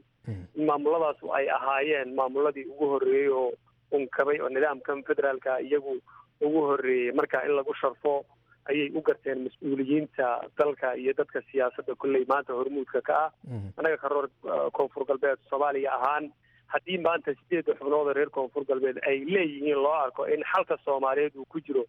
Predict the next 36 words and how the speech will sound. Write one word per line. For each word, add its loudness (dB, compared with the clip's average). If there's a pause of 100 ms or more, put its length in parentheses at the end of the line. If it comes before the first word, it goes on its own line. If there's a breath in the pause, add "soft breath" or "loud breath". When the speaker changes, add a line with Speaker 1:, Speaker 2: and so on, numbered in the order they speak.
(120)
Speaker 1:
Hmm. -6
Speaker 2:
halka 0
maanta -4
la 0
taagay -2
in -6
hore 0
laga 0
dhaqaaqo, -2 (320)
waa 4
waxaynu -2
dabeecad 0
u 2
leenahay 2
in -6
Soomaalinimadu 0
ay 0
nagu -4
weyn 0
tahay. -18 (460)
Speaker 1:
Puntland 4
oo 6
kale 4
way 6
diiday 0
in 0 (180)
qodobadii 0
ka -2
soo -2
baxay -4
shirka -2
Muqdisho, 0 (160)
waxayna 0
sheegtay 0
in 0
dadka 2